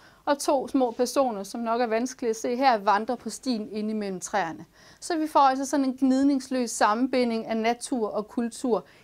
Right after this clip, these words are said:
i det her maleri. Så det er altså det første sådan store nationalromantiske,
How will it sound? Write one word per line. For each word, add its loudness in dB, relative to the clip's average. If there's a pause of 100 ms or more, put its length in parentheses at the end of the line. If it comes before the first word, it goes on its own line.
i -6
det -2
her -2
maleri. -8 (680)
Så -4
det 4
er 6
altså 0
det -2
første 4
sådan 2
store 6
nationalromantiske, 2